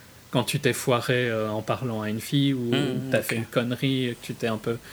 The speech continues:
Speaker 1: humilié en public, ben, tous ces trucs-là, tu vois, tu t'identifies super facilement à ça.
Speaker 2: Mm.
Speaker 1: Et donc, je trouve vraiment qu'il est, il est facile à apprécier. Et les comédies romantiques, je vais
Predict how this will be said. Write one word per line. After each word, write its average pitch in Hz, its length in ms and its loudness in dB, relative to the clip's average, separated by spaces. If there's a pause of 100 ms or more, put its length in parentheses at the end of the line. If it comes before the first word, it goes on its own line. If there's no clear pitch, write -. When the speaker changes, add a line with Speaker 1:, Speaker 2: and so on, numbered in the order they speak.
(200)
Speaker 1:
humilié 123 560 2
en 110 140 -4
public, 135 340 0 (880)
ben, 113 280 2
tous - 140 -2
ces 135 160 2
trucs-là, 147 320 2
tu 143 140 -4
vois, 123 120 0 (380)
tu - 140 -2
t'identifies 123 640 0
super 131 340 0
facilement 120 400 -2
à 110 60 -2
ça. 147 200 0 (120)
Speaker 2:
Mm. 117 40 0 (300)
Speaker 1:
Et - 40 0
donc, 120 200 0
je - 60 -8
trouve 123 160 0
vraiment 120 260 0
qu'il 117 220 -6
est, 110 100 -6 (180)
il 120 120 -2
est 113 40 0
facile 120 460 -2
à 110 80 -6
apprécier. 123 340 -6 (380)
Et 147 80 8
les 170 240 4
comédies 180 380 4
romantiques, 175 480 0
je - 60 -10
vais 131 220 4